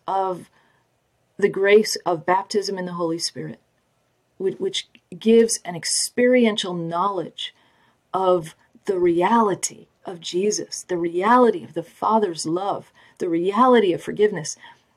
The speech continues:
It was, it was because of that that I was able to keep on an even keel. You know, it wasn't 'cause I was smarter than anybody else. It was because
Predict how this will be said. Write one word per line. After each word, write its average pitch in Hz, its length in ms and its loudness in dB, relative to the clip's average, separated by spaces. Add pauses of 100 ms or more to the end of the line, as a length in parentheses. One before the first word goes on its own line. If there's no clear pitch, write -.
(280)
It 202 140 4
was, - 140 0
it - 60 -16 (200)
was 185 80 -16
because 254 480 2
of 175 180 2
that 202 460 0 (120)
that 185 400 -2
I 202 480 2
was 190 180 -4
able 202 180 0
to 180 40 -2
keep 208 260 -6
on 175 100 -6
an 160 120 -4
even 170 360 -8
keel. - 480 -8 (760)
You 202 80 -2
know, 180 100 0
it - 40 2
wasn't 226 220 6
'cause 220 120 2
I 202 80 4
was 196 160 -2
smarter 196 400 2
than 170 280 -6 (160)
anybody 185 320 2
else. - 260 2
It - 40 -8
was 175 100 -10
because 175 580 -6